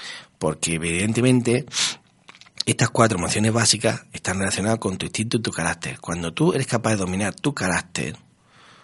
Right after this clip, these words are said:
pues tú estas cuatro emociones las dominas. Por eso los orientales nos llevan muchos siglos de ventaja, porque han sabido resumir en su filosofía, en su sabiduría,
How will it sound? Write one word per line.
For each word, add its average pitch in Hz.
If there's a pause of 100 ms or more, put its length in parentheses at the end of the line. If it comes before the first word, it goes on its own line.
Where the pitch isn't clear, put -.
(180)
pues -
tú -
estas 90
cuatro 85
emociones 90
las 82
dominas. 78
Por 80
eso 113 (380)
los 78
orientales 101
nos 80
llevan 98
muchos 92
siglos 87
de 80
ventaja, 82 (560)
porque -
han 107
sabido 113
resumir 101 (200)
en 87
su -
filosofía, -
en 78
su 147
sabiduría, 107